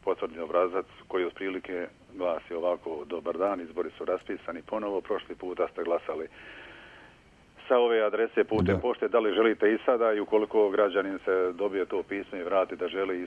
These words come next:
Speaker 1: sada da mu se na tu adresu pošalje glasački listić, mi ćemo to učiniti. To je tako najjednostavnije, on će se legitimisati. Oni građani koji nisu glasali do sada, oni mogu ispuniti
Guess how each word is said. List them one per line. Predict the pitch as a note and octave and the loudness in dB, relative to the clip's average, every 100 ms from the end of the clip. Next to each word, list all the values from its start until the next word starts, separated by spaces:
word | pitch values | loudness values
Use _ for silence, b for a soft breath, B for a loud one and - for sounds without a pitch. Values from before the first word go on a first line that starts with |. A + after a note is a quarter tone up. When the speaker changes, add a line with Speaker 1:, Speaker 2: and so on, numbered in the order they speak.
| - | -6
Speaker 1:
sada | G2 F2 | -6 -4
da | F2 | -8
mu | E2+ | -8
se | F2+ | -10
na | |
tu | E2+ F#2+ | -8 -6
adresu | E2 E2 E2+ - - | -6 -4 -8 -10 -10
pošalje | F2+ F2 F#2 E2+ E2+ - - E2+ | -8 -6 -6 -6 -8 -10 -14 -8
glasački | E2+ - E2+ F2+ | -8 -6 -10 -10
listić, | D#2 F#2 E2 | -12 -10 -10
mi | F2 E2+ | -10 -12
ćemo | E2+ D#2+ | -12 -10
to | E2+ | -8
učiniti. | D#2+ - D#2 D2+ - | -8 -8 -10 -12 -14
To | D#2+ | -10
je | D2+ | -8
tako | D#2 D#2 | -8 -8
najjednostavnije, | D#2 D#2 D2 - D#2 D#2 | -10 -12 -14 -12 -12 -10
on | D#2 | -14
će | - - | -14 -10
se | D#2 D2+ | -10 -8
legitimisati. | D#2+ D2+ D#2 - - - - B B B B B B B | -10 -10 -12 -12 -16 -16 -20 B B B B B B B
Oni | F#2 F#2+ | -2 0
građani | F#2+ G#2 G2 G2 F#2+ - | 2 2 2 0 -2 -2
koji | F#2+ F#2+ F#2 E2 - | 2 2 2 -4 -8
nisu | F2+ F#2 G2 - | -4 -2 -2 -2
glasali | D#2+ D#2 - C#2+ D#2 | -6 -6 -8 -10 -10
do | D#2 D2+ | -10 -6
sada, | - F2+ G2 A2+ - - - - - - - - | -2 2 2 0 -10 -20 -20 -20 -20 -20 -20 -8
oni | F#2+ F#2 | -4 -2
mogu | F2+ F2+ | -4 -4
ispuniti | E2+ G2 F2+ F2 | -6 -6 -8 -8